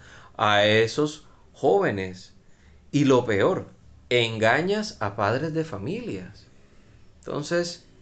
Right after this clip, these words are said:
yo creo que es mejor hacerse a un lado y dejar que otra persona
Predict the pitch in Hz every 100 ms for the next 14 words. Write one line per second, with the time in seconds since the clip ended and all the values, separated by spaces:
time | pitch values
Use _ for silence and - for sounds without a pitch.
0 | - - - 135 160 190 196 156 143 156
1 | 147 147 160 - - - - - _ -
2 | - 127 123 143 147 165 160 151 147 151
3 | 180 180 - - - - - - 117 113
4 | 113 110 107 107 - 120 120 131 127 127
5 | 143 160 156 127 123 151 151 131 - 135
6 | 123 143 208